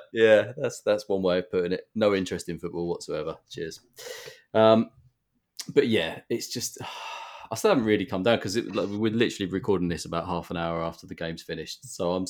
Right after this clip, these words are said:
I'm still absolutely buzzing. I'm just trying to look at the table to see what exactly it means. This is the thing, after a run of poor results where we start to slip away from it. Uh, obviously, the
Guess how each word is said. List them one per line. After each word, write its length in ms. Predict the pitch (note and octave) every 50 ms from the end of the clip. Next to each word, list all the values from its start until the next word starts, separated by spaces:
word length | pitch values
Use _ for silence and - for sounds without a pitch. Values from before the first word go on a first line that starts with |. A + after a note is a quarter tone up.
| - -
I'm 120 | G2+ F2
still 220 | - - - F#2+ F2
absolutely 380 | E2 - - - E2+ F2 - -
buzzing. 340 | G2+ G#2 E2+ E2+ D#2+ E2 F2 -
I'm 100 | F#2 F#2
just 160 | B2+ A#2 -
trying 140 | - A#2 F#2+
to 60 | F#2
look 180 | F#2+ G2 - -
at 60 | -
the 60 | F2+ F2
table 380 | - G#2+ G2+ F#2+ E2+ E2 D#2+
to 120 | - - E2+
see 180 | - F#2+ F2 E2+
what 180 | F2 F2+ -
exactly 260 | - - - E2 E2+ F#2
it 40 | G2
means. 260 | G#2 G#2 F#2 F2+ - - - - - - - _ -
This 120 | E3+ E3+
is 20 | -
the 60 | D3+
thing, 220 | C#3+ - C3+ A#2 A2+
after 260 | G#2+ G#2 - - A#2
a 60 | A2+
run 240 | A#2 B2 C3+ C3 B2+
of 200 | A2 G#2 F#2 - _ _ _
poor 240 | - C3 A#2 G#2+ G2
results 420 | F#2+ F2+ G2+ G2 F2+ - - -
where 120 | G2 F2+ F2+
we 100 | F2+ F2+
start 240 | - A2 F#2+ - -
to 80 | - F2
slip 300 | - - G#2 F#2 - -
away 220 | F2 F2+ F2 F2
from 220 | - - F2+ F#2
it. 140 | F#2 F2 - _ _ - - - _ _ _ -
Uh, 280 | E2+ E2+ E2+ E2+ - - _ - - _ F2+ - - -
obviously, 260 | - - - F2 E2
the 100 | E2